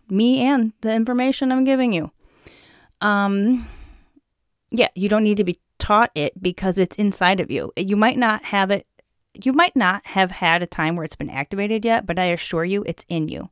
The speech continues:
Fight or flight, if you need to survive, you're going to do it. You're going to do what you have to do. It's kind of like what I mentioned in the, um,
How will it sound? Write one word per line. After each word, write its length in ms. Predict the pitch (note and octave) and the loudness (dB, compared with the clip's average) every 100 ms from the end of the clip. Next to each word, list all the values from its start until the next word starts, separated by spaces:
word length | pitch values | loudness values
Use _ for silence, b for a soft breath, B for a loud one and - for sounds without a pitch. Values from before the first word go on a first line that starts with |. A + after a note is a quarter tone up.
| b b b b b | b b b b b
Fight 300 | - E3 F#3+ | -4 -2 0
or 80 | G3 | -2
flight, 260 | E3+ D3+ | -2 -2
if 160 | - D#3 | -4 -4
you 160 | E3+ E3+ | -2 -2
need 180 | F#3+ | 0
to 80 | F#3 | -2
survive, 420 | - D3+ E3 D#3+ | -4 -4 -2 -2
you're 160 | E3+ E3+ | -2 -4
going 340 | E3 E3+ E3 E3 | -2 0 0 0
to 140 | D3+ | -6
do 220 | D3 D#3 | -6 -4
it. 160 | - - | -6 -6
You're 140 | E3+ | -8
going 260 | - F3 D#3+ | -4 -2 -2
to 100 | F#3 | -2
do 140 | E3 | -2
what 100 | E3 | -2
you 80 | D#3+ | -2
have 200 | D#3+ D3 | -4 -8
to 80 | E3 | -8
do. 180 | F3 - - - _ _ | -6 -6 -8 -20 _ _
It's 160 | G#3+ - | -4 -4
kind 260 | - A3+ C#4 | -2 2 2
of 80 | |
like 160 | C4+ B3 | 2 0
what 100 | B3 | 0
I 40 | |
mentioned 400 | A3+ G3 F#3+ G3+ | 2 0 -2 -2
in 120 | F#3+ F3 | 0 -2
the, 140 | E3+ B B B B B - | -4 B B B B B -4
um, 360 | D#3+ C#3+ C3 | -2 0 -2